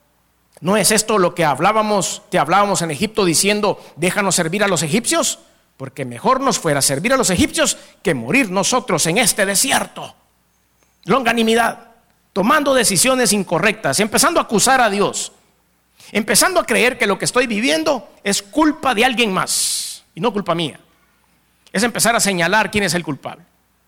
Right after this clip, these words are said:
Pero en este momento nosotros llegamos a un punto en donde decimos, "Ok, no voy a tomar decisiones aceleradas, no voy a empezar a echarle la culpa a Dios, no voy a decir que Dios se olvidó de mí,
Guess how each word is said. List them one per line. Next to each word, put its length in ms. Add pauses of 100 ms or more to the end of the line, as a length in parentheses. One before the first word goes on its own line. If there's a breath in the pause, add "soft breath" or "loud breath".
(460)
Pero 220
en 80
este 240
momento 340
nosotros 320
llegamos 480
a 60
un 100
punto 280
en 80
donde 180
decimos, 340
"Ok, 140 (100)
no 140
voy 140
a 120
tomar 360
decisiones 480
aceleradas, 600
no 120
voy 120
a 20
empezar 300
a 40
echarle 240
la 80
culpa 280
a 20
Dios, 200
no 120
voy 120
a 60
decir 260
que 120
Dios 340 (140 loud breath)
se 120
olvidó 300
de 140
mí, 360